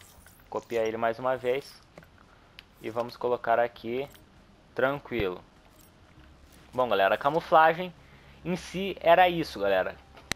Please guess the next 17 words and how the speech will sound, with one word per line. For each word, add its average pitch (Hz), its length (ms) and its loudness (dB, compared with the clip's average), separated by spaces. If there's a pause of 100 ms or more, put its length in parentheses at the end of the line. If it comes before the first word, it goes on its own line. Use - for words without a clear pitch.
(140)
Agora 120 220 4
a - 20 4
gente 156 160 -2
vai 165 160 6
testar 170 440 6
e 180 40 6
vocês 175 240 0
vão 170 180 0
ver 160 260 2
como 165 260 0
que - 100 -8
vai 156 140 6
ficar. 120 360 0
Então 110 200 -8
vamos 131 220 -2
salvar 131 460 4
aqui. 185 460 -2